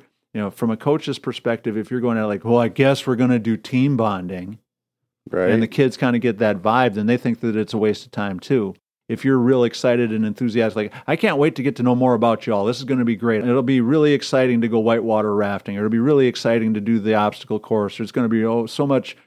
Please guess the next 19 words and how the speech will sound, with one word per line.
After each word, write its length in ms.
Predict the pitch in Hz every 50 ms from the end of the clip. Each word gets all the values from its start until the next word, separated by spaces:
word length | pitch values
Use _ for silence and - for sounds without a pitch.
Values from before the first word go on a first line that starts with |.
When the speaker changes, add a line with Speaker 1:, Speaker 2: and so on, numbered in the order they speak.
| _ _ -
Speaker 1:
you 60 | 117
know, 100 | 110 101
fun. 260 | - - 139 131 127
I'll 100 | 123 117
bet 200 | 104 120 127 -
you 60 | 131 120
we 80 | 113
get 120 | 123 120 -
some 300 | - - 113 107 101 - _ _ _ _
real 180 | 117 123 135 135
memories 460 | 127 131 131 127 127 127 120 117 104
out 160 | 120 113 110
of 80 | 110 101
trying 220 | - 135 123 120
to 80 | 117 113
do 200 | 107 107 120 120
this 220 | 117 113 107 -
escape 460 | 123 107 - - - 113 107 107 - -
room." 260 | 101 98 92 90